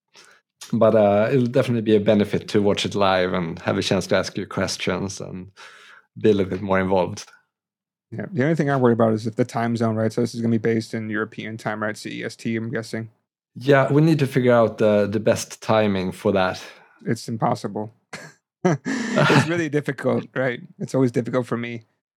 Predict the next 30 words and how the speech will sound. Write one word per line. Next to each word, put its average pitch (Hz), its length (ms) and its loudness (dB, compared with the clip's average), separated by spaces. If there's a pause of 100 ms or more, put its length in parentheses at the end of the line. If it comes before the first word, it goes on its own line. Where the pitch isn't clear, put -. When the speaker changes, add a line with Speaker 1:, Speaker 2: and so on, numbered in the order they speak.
(320)
Speaker 2:
Uh, 107 400 -2
Europe 135 320 2
and 120 120 0
U 120 100 4
S 113 120 0
matches 117 340 -4
quite - 280 -4
well. 113 340 -2 (240)
China 117 380 0
and 110 100 -2
Hong 113 140 -2
Kong 110 220 -4
is 107 100 -6
a 110 40 -6
little 123 120 0
bit 131 140 -4
more 117 120 -2
tricky. 110 420 -10 (540)
Speaker 1:
I'm 143 280 2
thinking 143 720 0
maybe 135 280 2
it's 113 160 -2
better 131 280 -2
to, 107 640 0
uh, 104 360 2 (280)
have 110 640 -2 (480)
more 120 340 4
tracks 120 640 -2
in 107 200 -4
parallel 123 580 2